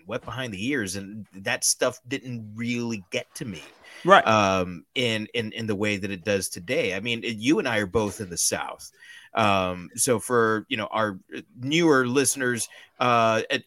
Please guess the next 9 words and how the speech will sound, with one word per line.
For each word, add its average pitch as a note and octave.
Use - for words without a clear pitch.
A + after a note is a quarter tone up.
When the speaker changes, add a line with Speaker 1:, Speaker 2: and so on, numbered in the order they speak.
Speaker 1:
Daniel's D3+
in B2
Alabama G2+
and G#2
I'm A#2
in G#2
Florida. E2
And A#2
w-, A2